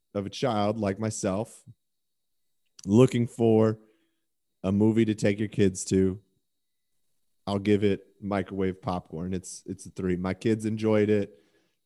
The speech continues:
They had a good time with it. It was a little long for my young, or for the younger of the two,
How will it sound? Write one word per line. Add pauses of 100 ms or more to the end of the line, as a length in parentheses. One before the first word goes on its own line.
(140)
They
had
a
good
time
with
it. (260)
It
was
a
little
long
for
my
young,
or
for
the
younger
of
the
two,